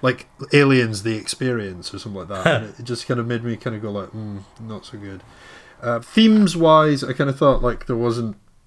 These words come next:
Speaker 1: <sighs> There's some stuff, but it's kind of just, like, <sighs> it feels like they're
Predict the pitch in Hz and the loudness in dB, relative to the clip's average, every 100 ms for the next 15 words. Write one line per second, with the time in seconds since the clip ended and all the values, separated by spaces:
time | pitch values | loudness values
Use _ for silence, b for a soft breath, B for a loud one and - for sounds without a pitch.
0 | _ - B B B B _ _ _ B | _ -18 B B B B _ _ _ B
1 | B B 123 - 160 147 - 123 110 117 | B B -4 4 4 4 2 0 0 -6
2 | 107 135 117 120 107 - 113 101 - - | -8 -6 -6 -6 -10 -10 -10 -10 -12 -14
3 | - - - - - 165 156 143 156 135 | -10 -10 -10 -6 2 4 4 4 6 4
4 | 117 - - 120 123 117 110 107 101 | 2 -10 -10 -2 2 4 4 2 0